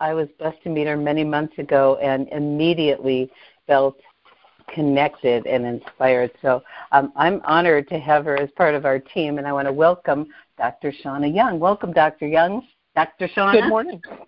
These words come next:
Speaker 2: <laughs>
Speaker 1: Good morning. Good morning. Well, there's a lot more to her bio, by the way, everyone.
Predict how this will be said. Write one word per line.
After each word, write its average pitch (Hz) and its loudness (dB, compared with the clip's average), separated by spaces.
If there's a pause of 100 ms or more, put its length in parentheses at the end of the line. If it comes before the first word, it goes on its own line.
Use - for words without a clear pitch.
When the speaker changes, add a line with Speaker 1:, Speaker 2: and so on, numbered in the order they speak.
(160)
Speaker 2:
<laughs> 226 -6
Speaker 1:
Good 196 4
morning. 190 0
Good 180 0
morning. 175 -2 (140)
Well, 180 4
there's 190 0
a 185 0
lot 202 0
more 196 -2
to 180 0
her 170 0
bio, 147 0
by 127 -4
the 127 -8
way, 127 -4
everyone. 123 -8